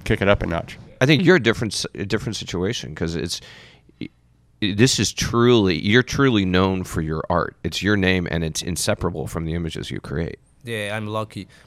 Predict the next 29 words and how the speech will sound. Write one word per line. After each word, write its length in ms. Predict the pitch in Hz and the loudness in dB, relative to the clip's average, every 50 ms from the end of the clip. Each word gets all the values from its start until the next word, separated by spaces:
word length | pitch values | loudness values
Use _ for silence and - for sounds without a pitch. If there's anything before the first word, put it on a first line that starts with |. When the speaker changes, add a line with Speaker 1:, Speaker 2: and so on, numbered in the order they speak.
| _ | _
Speaker 3:
But 320 | 117 120 135 120 123 - - _ - _ _ - - 98 | -2 0 0 0 0 -2 -8 _ -20 _ _ -20 -18 -16
before 300 | 95 95 - - 120 131 | -14 -14 -10 -6 -4 -2
I 100 | 131 120 | -2 -2
was 180 | 110 117 107 - | -4 -6 -6 -8
doing 200 | - 120 120 104 | -10 -10 -10 -10
this 140 | 101 101 | -10 -12
kind 180 | - - 110 104 | -10 -10 -10 -10
of 60 | 95 - | -12 -14
photography, 680 | - 87 - - 120 120 107 95 - 104 104 110 104 | -16 -16 -12 -10 -10 -10 -10 -10 -12 -14 -16 -14 -14
I 80 | 104 101 | -12 -12
was 200 | 98 104 107 - | -10 -12 -12 -12
just, 300 | - 104 101 113 - - _ _ - - _ - - - | -12 -12 -12 -12 -14 -18 _ _ -20 -20 _ -20 -20 -12
you 140 | - 147 147 | -10 -8 -6
know, 160 | 120 120 139 | -6 -6 -8
regular 420 | 151 127 120 117 117 120 123 123 131 | -6 -4 -2 -2 -2 -2 -2 -4 -4
commercial 420 | 127 113 104 104 110 - - 107 | -6 -8 -10 -8 -8 -10 -10 -12
photographer 680 | - - - - 113 110 110 110 110 - - 117 117 127 | -12 -14 -10 -6 -6 -4 -4 -6 -6 -6 -6 -6 -6 -6
Speaker 2:
Yeah. 140 | 135 85 113 76 - - - - _ - _ _ _ - | -8 -12 -14 -14 -18 -20 -20 -20 _ -20 _ _ _ -8
Speaker 3:
in 220 | - 135 131 131 127 | -4 -2 0 0 0
a 60 | 113 | -2
small 280 | - 123 117 117 113 104 | -2 -2 -2 -2 -4 -4
town, 480 | - - 113 110 113 117 127 135 139 - - - | -4 -6 -4 -4 -4 -6 -8 -10 -12 -16 -14 -12
Cancun, 580 | - 101 98 95 - 117 113 120 131 143 165 | -10 -10 -8 -8 -8 -6 -6 -6 -8 -10 -10
in 240 | - 104 98 98 107 | -10 -10 -10 -8 -8
Mexico, 460 | 107 107 107 107 - 123 131 165 170 | -8 -8 -8 -8 -12 -10 -8 -6 -4
maybe 280 | 160 123 117 120 127 123 | -2 -2 -2 0 -2 0
working 340 | 113 117 117 110 - 123 110 | 0 0 -2 -2 -4 -6 -6
with 140 | 104 98 | -8 -8
wi-, 220 | - 107 117 120 | -6 -6 -6 -6